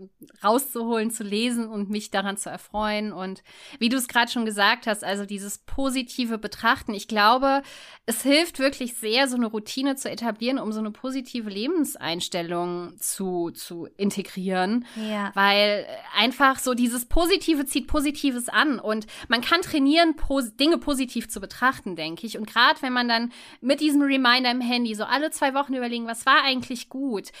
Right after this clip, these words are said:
Speaker 1: dann geht man viel bewusster und achtsamer durchs Leben und konzentriert sich wirklich auf die Glorious Moments,
Speaker 2: Auf
Speaker 1: auf die
Speaker 2: jeden
Speaker 1: schönen
Speaker 2: Fall.
Speaker 1: Dinge. Und
Speaker 2: Ja.
Speaker 1: dadurch, ähm, fällt das Negative wahrscheinlich gar nicht mehr so sehr ins Gewicht.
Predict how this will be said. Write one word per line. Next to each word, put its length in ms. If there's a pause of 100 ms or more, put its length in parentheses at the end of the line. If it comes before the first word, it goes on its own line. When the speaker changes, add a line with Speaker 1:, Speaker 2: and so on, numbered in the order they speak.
(160)
Speaker 1:
dann 480
geht 220
man 120
viel 180
bewusster 500
und 120
achtsamer 440
durchs 220
Leben 220
und 200 (600)
konzentriert 520
sich 160
wirklich 340
auf 140
die 160
Glorious 480
Moments, 360
Speaker 2:
Auf 60
Speaker 1:
auf 20
die 60
Speaker 2:
jeden 120
Speaker 1:
schönen 400
Speaker 2:
Fall. 20
Speaker 1:
Dinge. 460 (320)
Und 200
Speaker 2:
Ja. 200
Speaker 1:
dadurch, 460
ähm, 220
fällt 320
das 120
Negative 580
wahrscheinlich 380
gar 140
nicht 200
mehr 80
so 100
sehr 160
ins 160
Gewicht. 560